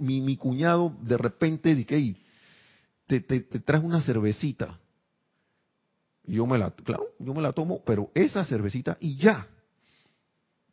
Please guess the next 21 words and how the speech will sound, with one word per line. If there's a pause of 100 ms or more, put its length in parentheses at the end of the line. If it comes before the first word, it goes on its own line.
(200)
Yo
no
le
digo
a
él,
dije,
"Dame
más, (300)
dame
más,
dame
más". (320)
Entonces, (680)
te
ve
alguien
y, (2500)
y
que,
"Oh,